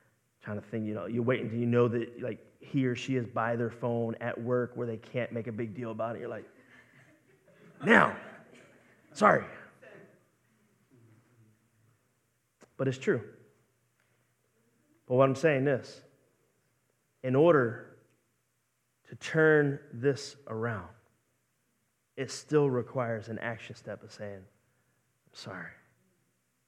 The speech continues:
I'm sorry. For whatever that wrong was and however deep that wrong cut,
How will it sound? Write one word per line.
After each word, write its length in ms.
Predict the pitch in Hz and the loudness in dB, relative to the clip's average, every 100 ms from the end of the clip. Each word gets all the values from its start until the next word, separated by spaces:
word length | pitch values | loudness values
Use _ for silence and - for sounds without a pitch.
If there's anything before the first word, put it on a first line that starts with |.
| _ _ _ _ _ _ _ _ _ | _ _ _ _ _ _ _ _ _
I'm 180 | - | -16
sorry. 140 | 107 107 - _ _ _ _ _ _ _ _ _ _ _ _ _ _ _ _ _ | -16 -16 -20 _ _ _ _ _ _ _ _ _ _ _ _ _ _ _ _ _
For 160 | 127 | -6
whatever 360 | 117 127 147 156 | 0 4 6 6
that 200 | 147 120 | 6 6
wrong 360 | 131 143 147 | 6 6 6
was 320 | 139 127 127 117 | 4 4 2 -2
and 100 | 110 | -2
however 400 | 123 131 139 127 | 2 4 4 0
deep 280 | 117 139 | 0 -2
that 220 | 139 135 131 | 0 -2 0
wrong 260 | 135 131 | 0 -2
cut, 500 | 120 131 107 - - | -2 -2 -2 -4 -20